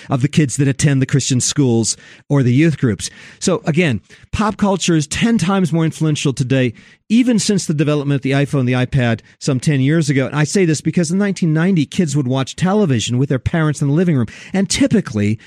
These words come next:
they wouldn't be celebrating the sodomy, the Satanism, the suicide, because parents would probably be a little more concerned about that. There was something of an accountability with parents during those years. But it was hard to take a six hundred pound television set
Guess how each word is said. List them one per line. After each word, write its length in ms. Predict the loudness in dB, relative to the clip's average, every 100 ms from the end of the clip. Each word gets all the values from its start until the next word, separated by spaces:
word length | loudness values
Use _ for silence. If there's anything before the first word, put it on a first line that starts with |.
| -20 -8 0
they 100 | 2
wouldn't 260 | 2 2
be 80 | 0
celebrating 560 | 2 2 2 2 2 2
the 80 |
sodomy, 400 | 0 0 2 0
the 80 | 0
Satanism, 460 | 0 0 0 0 0
the 60 |
suicide, 500 | 0 2 2 2 0
because 240 | 0 -2 -2
parents 340 | 0 0 0
would 80 | -4
probably 340 | -2 -2 0
be 140 | 2 2
a 60 |
little 180 | 2 0
more 140 | 0 0
concerned 420 | -2 0 0 0
about 280 | 0 0 0
that. 160 | -4 -6 -8 0
There 100 | 0
was 140 | 0
something 460 | 0 0 2 -2 0
of 260 | 0 0
an 80 | 0
accountability 800 | 0 0 0 0 0 2 2 2
with 200 | 0 -2
parents 680 | -4 0 0 0 -2 -4 -4 -10 -20 -14 -2
during 360 | 2 2 2 2
those 260 | 2 2
years. 680 | 2 2 2 -2 0 0 0 _ _ -20 -20 _ _ -2
But 200 | -2 0
it 40 | 0
was 160 | 2
hard 500 | 0 0 2 0 0
to 80 | -2
take 220 | 0 2
a 60 | 0
six 260 | -2 0
hundred 200 | 0 0
pound 240 | 0 -2 0
television 440 | 0 0 0 -2
set 340 | 0 -2 -2